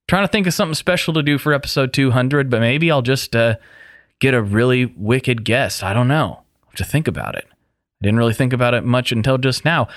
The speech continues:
'cause we're almost there. Just a few more weeks. But yeah, huge thank you to Jay. Huge thank you to you for listening to this show. And I know you've got other things to do, so I'm gonna get out of your ears. All right, bye.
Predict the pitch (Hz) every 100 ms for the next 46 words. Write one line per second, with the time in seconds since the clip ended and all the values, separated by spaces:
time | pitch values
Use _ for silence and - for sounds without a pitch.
0 | - - 120 165 175 185 170 185 185 120
1 | - 123 123 143 139 147 131 147 - -
2 | - _ _ _ - 104 98 - - -
3 | - _ 139 120 - 190 170 156 143 131
4 | 127 120 110 104 147 143 131 156 131 -
5 | 120 117 113 113 113 - - - 95 120
6 | 147 147 135 101 110 123 117 113 110 104
7 | 104 - - 143 143 143 - - - -
8 | 107 117 117 - 123 127 139 120 131 127
9 | 123 110 120 113 104 113 135 131 - _
10 | - 107 120 113 113 113 107 104 104 _
11 | - 101 85 - - _ _ - 92 65
12 | _ _ - 95